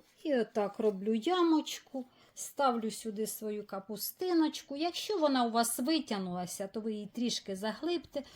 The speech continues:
У мене вона, я вважаю, ну, зовсім не витягнута. До речі, головне у вирощуванні капусти, щоб ви її з самого посіву почали закаляти. Тобто її держати не при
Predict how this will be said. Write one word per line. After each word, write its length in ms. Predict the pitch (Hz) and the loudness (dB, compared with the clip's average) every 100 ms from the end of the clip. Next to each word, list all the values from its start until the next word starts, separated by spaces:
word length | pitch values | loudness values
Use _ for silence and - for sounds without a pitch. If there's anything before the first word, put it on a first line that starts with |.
| - _ | -20 _
У 60 | 320 | 0
мене 320 | 359 370 262 | 2 4 4
вона, 380 | 214 208 202 196 - _ _ | 2 0 -2 -4 -10 _ _
я 140 | 220 220 | -6 -4
вважаю, 680 | 208 214 196 240 233 208 196 _ - | -2 -2 0 2 2 0 -6 _ -6
ну, 140 | 226 | -2
зовсім 500 | 208 202 190 - 185 | 0 -2 -2 -4 -4
не 100 | 180 | -4
витягнута. 760 | 175 175 170 175 175 170 165 185 - - - | -4 -6 -6 -4 -2 -4 -6 -14 -16 -20 -12
До 160 | 214 262 | 0 2
речі, 420 | 247 202 - 185 208 | 2 0 -4 -6 -6
головне 760 | 196 247 262 269 311 349 320 | 0 4 4 6 6 6 4
у 80 | 233 | 2
вирощуванні 840 | 226 254 254 - - 214 214 220 | 2 2 2 -2 -6 -4 -4 -4
капусти, 680 | 220 269 277 359 349 - 240 | -4 -6 -4 -4 -4 -4 -4
щоб 340 | 226 - 226 226 | -4 -4 -2 0
ви 120 | 339 | 2
її 440 | 311 240 226 285 | 2 2 0 0
з 100 | 240 | 0
самого 720 | - - 269 262 233 220 214 370 | -2 2 4 8 10 10 10 8
посіву 300 | 240 180 - - - | 8 4 -2 -14 4
почали 480 | 240 - 311 359 294 | 4 10 10 10 8
закаляти. 1040 | 220 277 285 285 247 180 160 - - 160 - _ _ _ _ _ - - _ - - | 8 6 8 8 8 8 6 -2 -10 -14 -16 _ _ _ _ _ -20 -20 _ -10 0
Тобто 380 | 294 233 254 | 0 2 6
її 480 | 247 262 294 339 359 | 6 6 8 8 8
держати 680 | 214 220 226 226 277 277 214 | 4 4 4 6 6 6 8
не 300 | 226 285 339 | 10 10 8
при 360 | - 294 285 | 8 8 8